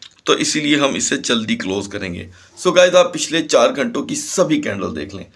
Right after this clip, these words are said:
और कुछ नहीं तो लास्ट चार घंटे, कै-, सिर्फ चार कैंडल देख लें, और उन चार के बाद ये सेकंड लास्ट कैंडल जो यहाँ पे bearish engulfing with long shadow आ रही है, जो बता रही है दोस्तों कि बीटीसी के प्राइस जो हैं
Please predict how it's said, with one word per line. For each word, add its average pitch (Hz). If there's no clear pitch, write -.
और 185
कुछ 170
नहीं 175
तो 156
लास्ट 135
चार 98
घंटे, 104
कै-, -
सिर्फ 156
चार 120
कैंडल 107
देख -
लें, 107
और 156
उन 185
चार 147
के 147
बाद 113
ये 151
सेकंड 107
लास्ट 98
कैंडल 117
जो 123
यहाँ 123
पे 139
bearish 156
engulfing 123
with 110
long 147
shadow 120
आ 107
रही 120
है, 139
जो 180
बता 147
रही 170
है 151
दोस्तों 139
कि 147
बीटीसी 135
के 143
प्राइस 131
जो 139
हैं 135